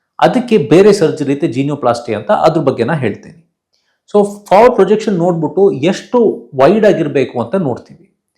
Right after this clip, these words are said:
Typically ಹೆಂಗಸ್ರಲ್ಲಿ ನಾವು ಸ್ವಲ್ಪ ನ್ಯಾರೋ ಇಂಪ್ಲಾಂಟ್ ಇಡ್ತೀವಿ, ಶಾರ್ಪ್ನೆಸ್ ಅಂತ ಕಾಣ್ಲಿ ಅಂತ. ಗಂಡಸ್ರಲ್ಲಿ ನಾವು ಇನ್ ಸ್ವಲ್ಪ ದೊಡ್ಡ ಇಂಪ್ಲಾಂಟ್ ಹಾಕ್ತೀವಿ, ಸ್ವಲ್ಪ ಮ್ಯಾಸ್ಕ್ಯುಲಿನ್ ಜಾ ಲೈನ್ ಕಾಣ್ಲಿ ಅಂತ. ನೆಕ್ಸ್ಟ್ ಡಿಸಿಷನ್ ಏನ್ ತಗೋಬೇಕಂದ್ರೆ ಇಂಪ್ಲಾಂಟ್ ಡಿಸೈಡ್ ಆದ್ಮೇಲೆ ಹೇಗ್ ಹಾಕೋದು? ನಾವು ಇಂಪ್ಲಾಂಟ್ ನ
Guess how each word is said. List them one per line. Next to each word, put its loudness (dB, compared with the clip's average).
Typically 2
ಹೆಂಗಸ್ರಲ್ಲಿ -2
ನಾವು -4
ಸ್ವಲ್ಪ -4
ನ್ಯಾರೋ 2
ಇಂಪ್ಲಾಂಟ್ -2
ಇಡ್ತೀವಿ, -20
ಶಾರ್ಪ್ನೆಸ್ -2
ಅಂತ -6
ಕಾಣ್ಲಿ -6
ಅಂತ. -20
ಗಂಡಸ್ರಲ್ಲಿ 2
ನಾವು -2
ಇನ್ -4
ಸ್ವಲ್ಪ -2
ದೊಡ್ಡ 2
ಇಂಪ್ಲಾಂಟ್ 0
ಹಾಕ್ತೀವಿ, -4
ಸ್ವಲ್ಪ -6
ಮ್ಯಾಸ್ಕ್ಯುಲಿನ್ -6
ಜಾ 0
ಲೈನ್ -6
ಕಾಣ್ಲಿ -2
ಅಂತ. -20
ನೆಕ್ಸ್ಟ್ 0
ಡಿಸಿಷನ್ 2
ಏನ್ 2
ತಗೋಬೇಕಂದ್ರೆ 0
ಇಂಪ್ಲಾಂಟ್ -2
ಡಿಸೈಡ್ 0
ಆದ್ಮೇಲೆ 0
ಹೇಗ್ 0
ಹಾಕೋದು? -6
ನಾವು 2
ಇಂಪ್ಲಾಂಟ್ 2
ನ -2